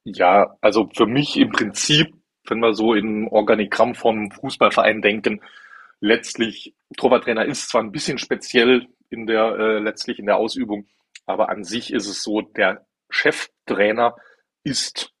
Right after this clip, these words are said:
verantwortlich für einen kompletten Trainerstab und allein der müsste für mich nicht mal einen Grund haben. Wenn ein Cheftrainer sagt,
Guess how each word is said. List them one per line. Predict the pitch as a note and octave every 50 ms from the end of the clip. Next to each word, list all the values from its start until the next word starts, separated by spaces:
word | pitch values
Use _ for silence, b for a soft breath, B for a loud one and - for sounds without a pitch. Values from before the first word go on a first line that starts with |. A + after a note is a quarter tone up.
| _ _
verantwortlich | _ - - A2 A#2 B2 B2 - B2 - - A2+ - -
für | - A#2
einen | G#2 -
kompletten | - G2+ - A2 - - A2
Trainerstab | - - A2+ A#2 G#2+ G2 - G2+ F#2+ F#2+ -
und | - G#2
allein | G#2+ G#2+ G#2+ A2 A#2 B2+ C3 B2
der | B2 A2+
müsste | A#2+ C#3+ G3+ G#3+ - -
für | A#2+ - C3
mich | A2+ A2+ - -
nicht | A#2+ A2 -
mal | - G#2
einen | F#2+ -
Grund | - A2 G2+ -
haben. | F#2 F2 F2+
Wenn | G2+ F#2+
ein | -
Cheftrainer | - D3+ D3+ - - C3 A2+ G2+
sagt, | G#2 G#2+ B2+ - - _ -